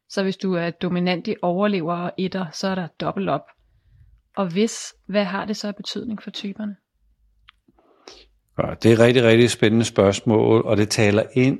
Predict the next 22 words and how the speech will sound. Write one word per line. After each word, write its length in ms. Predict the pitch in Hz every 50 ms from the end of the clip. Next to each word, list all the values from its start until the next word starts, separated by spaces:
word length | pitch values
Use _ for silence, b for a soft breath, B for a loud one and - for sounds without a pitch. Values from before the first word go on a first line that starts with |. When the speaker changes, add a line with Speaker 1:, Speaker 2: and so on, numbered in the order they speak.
| -
Speaker 2:
i, 340 | - 135 113 113 113 110 110
øh, 240 | 107 101 95 90 82 - _ B B B B B B B B B B -
der 60 | -
er 40 | 113
sådan 160 | 98 113 120
tre 300 | - - 139 139 131 131
store 720 | 127 - - - 123 110 110 113 117 120 117 110 110 107 104 -
teorier 520 | - - 113 104 101 113 117 120 - 120 110 104 104 107 - -
om 300 | 113 101 98 95 98 120 -
instinkterne, 840 | - 113 101 98 - - 117 110 131 120 107 104 101 104 113 - -
og 120 | 110 98
det, 400 | 104 104 104 101 101 101 - - - -
og 140 | 120 101
det 100 | 98 101
taler 360 | - - 120 107 101 98 107 -
ind 240 | - 139 123 135 131 - B B B B B B B B B B _ _
i, 400 | 127 113 107 104 101 101 98 101
øh, 380 | 95 95 92 92 95 92 90 85 90 92 110 - - -
i 200 | - 131 135 -
en 240 | 156 151 160 160 139
af 80 | 127
teorierne, 640 | - - 127 110 104 107 113 120 117 110 107 104 98